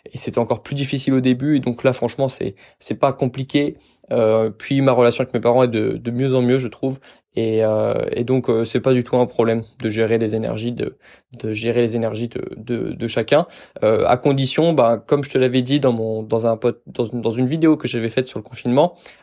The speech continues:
à condition de te rendre indisponible, euh, certaines heures. C'était un vrai conseil de productivité que je te donnais, celui de te rendre indisponible. C'est pas parce que tu es chez toi que tu es joignable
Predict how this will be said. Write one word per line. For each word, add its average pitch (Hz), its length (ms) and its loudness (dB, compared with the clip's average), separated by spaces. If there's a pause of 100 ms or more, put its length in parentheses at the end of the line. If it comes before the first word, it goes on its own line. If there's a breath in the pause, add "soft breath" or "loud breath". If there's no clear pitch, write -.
à - 80 -4
condition 143 440 0
de 127 80 2
te - 120 -2
rendre 127 540 0
indisponible, 127 720 -2 (320 soft breath)
euh, - 100 -12
certaines 127 420 0
heures. 113 220 0 (260 soft breath)
C'était - 300 -6
un 123 240 4
vrai 135 160 2
conseil 147 300 0
de 123 60 -2
productivité 127 600 -2
que 127 100 -6
je 120 60 -8
te - 80 -6
donnais, 120 380 0 (240 soft breath)
celui 143 340 -2
de 143 120 -2
te 120 120 -2
rendre 135 400 2
indisponible. 127 720 0 (240 soft breath)
C'est - 140 -8
pas 175 160 2
parce 147 140 0
que 131 100 -4
tu 127 200 0
es 123 40 4
chez 143 260 0
toi 151 420 0
que 127 120 -8
tu - 180 -2
es 120 60 2
joignable 131 640 2